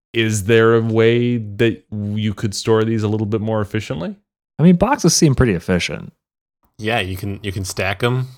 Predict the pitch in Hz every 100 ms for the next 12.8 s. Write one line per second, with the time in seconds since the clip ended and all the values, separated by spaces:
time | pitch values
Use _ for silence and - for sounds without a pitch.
0 | _ - - 120 110 113 101 104 98 101
1 | 98 90 90 - - - 107 95 - -
2 | 104 98 90 - 92 92 92 87 90 87
3 | - 87 - - 95 87 87 - - 90
4 | 87 90 - - - _ _ _ - 101
5 | 87 87 85 92 - 107 117 110 - 131
6 | 113 104 98 95 95 90 92 90 87 85
7 | 87 85 - 95 87 - 95 90 85 82
8 | 82 82 82 80 80 82 82 85 80 78
9 | 80 85 85 101 95 82 82 80 - 85
10 | 80 - 170 - 208 214 233 202 165 160
11 | 143 139 120 107 95 95 - 104 151 _
12 | _ 320 311 302 302 247 196